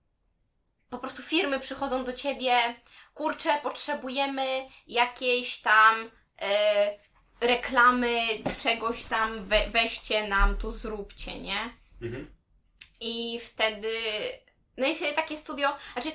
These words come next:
Speaker 1: ja też nie wiem, czy oni wtedy wymyślają, e, całą tą, czy dostają po prostu już gotowe, co ma być i mają tylko to zanimować. Nie wiem, bo ja nie, nie miałam okazji popracować w takim miejscu, więc
Speaker 2: Mhm.
Speaker 1: nie wiem, jak to wygląda,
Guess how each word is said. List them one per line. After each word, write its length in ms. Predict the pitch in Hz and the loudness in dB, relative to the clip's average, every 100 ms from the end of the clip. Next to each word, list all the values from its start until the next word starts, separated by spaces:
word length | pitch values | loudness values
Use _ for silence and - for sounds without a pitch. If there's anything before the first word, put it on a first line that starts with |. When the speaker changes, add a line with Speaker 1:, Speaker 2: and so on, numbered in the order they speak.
| - | 0
Speaker 1:
ja 80 | 269 | 0
też 220 | 370 392 | 0 -2
nie 180 | 311 277 | 2 4
wiem, 180 | 254 269 | 4 2
czy 200 | 277 - | -2 2
oni 260 | 269 269 | 2 0
wtedy 480 | 254 277 208 247 226 | -2 -4 0 2 2
wymyślają, 1120 | 220 202 202 - 214 220 233 226 226 226 226 - - - - | 0 -6 -6 0 6 8 6 2 2 -2 -4 -14 -16 -14 2
e, 400 | 220 226 226 220 214 - - | 4 6 4 2 -2 -6 -4
całą 400 | 262 240 240 - | 6 8 6 0
tą, 200 | 254 175 | -2 -2
czy 100 | - | -2
dostają 420 | 240 - 233 233 | -6 0 0 0
po 80 | - | -6
prostu 280 | - - 254 | -8 -6 -4
już 120 | 240 | -4
gotowe, 420 | - - 233 220 | -6 0 0 0
co 160 | - 240 | -2 2
ma 120 | 214 | 2
być 360 | 214 220 - 226 | 2 -4 -4 -2
i 40 | |
mają 220 | 214 214 | -2 -2
tylko 220 | 233 214 220 | -4 -10 -10
to 160 | 240 | -6
zanimować. 760 | 247 220 214 208 208 202 208 - - - 247 | -4 -4 -4 -6 -4 -2 -2 -4 -16 -14 -6
Nie 120 | 285 | -4
wiem, 160 | 294 | -2
bo 80 | 269 | 0
ja 120 | 269 | 0
nie, 460 | 277 269 262 254 247 247 - - - | 0 0 0 0 -2 -4 -18 -20 -12
nie 180 | 240 254 | -4 0
miałam 220 | 247 233 | 2 2
okazji 280 | 226 247 247 | 0 -2 -4
popracować 760 | - 233 226 214 220 202 214 - | -8 -6 -6 -4 -4 -4 -6 -8
w 60 | |
takim 400 | - 214 226 220 | -8 -8 -8 -8
miejscu, 320 | 208 202 - 226 | -6 -8 -10 -4
więc 140 | 123 | -2
Speaker 2:
Mhm. 160 | - 240 | -2 -2
Speaker 1:
nie 60 | |
wiem, 100 | 226 | -4
jak 140 | 220 - | -8 -8
to 120 | 240 | -8
wygląda, 480 | 247 208 202 202 | -8 -8 -8 -2